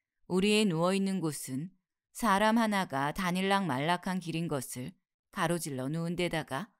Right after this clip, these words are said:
또 나의 단장이 풀 위에 놓여 있었으므로 그 여자는 나를 피하여 나의 머리맡 철망한 울타리를 피해간다는 것이 내 옆에 가로놓여 있는 단장에 걸키며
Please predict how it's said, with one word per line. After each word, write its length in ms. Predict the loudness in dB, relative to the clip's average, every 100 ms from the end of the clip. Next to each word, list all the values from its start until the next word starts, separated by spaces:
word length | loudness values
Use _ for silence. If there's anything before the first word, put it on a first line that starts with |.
| _ _ _ _ -8
또 240 | -6 -6 -10 _ _ _ _ _ _ _
나의 340 | 0 4 4 4
단장이 720 | 2 0 4 4 4 0 -2
풀 320 | 0 2 2
위에 300 | 2 2 2
놓여 320 | 2 2 2 0
있었으므로 800 | 0 -2 -4 -4 -6 -6 -8 -10 _ _ _ _ _ _
그 140 | 4 6
여자는 640 | 6 4 0 0 0 2
나를 320 | 2 2 2
피하여 640 | -2 0 0 2 0 -4 -8 _ _ _ _
나의 320 | -2 2 4 6
머리맡 600 | 4 4 2 2 0 -2
철망한 560 | 0 4 4 4 2
울타리를 580 | 0 0 -2 -2 -4 -4
피해간다는 680 | 0 0 2 0 0 -2 -2
것이 500 | -4 -4 -8 -10 -12 _ _ _ _ _
내 220 | 0 6
옆에 340 | 6 4 2 0
가로놓여 600 | 0 0 2 2 2 2
있는 360 | 2 0 -2
단장에 540 | -2 -2 0 0 0 0
걸키며 640 | -2 -2 -4 -4 -4 -6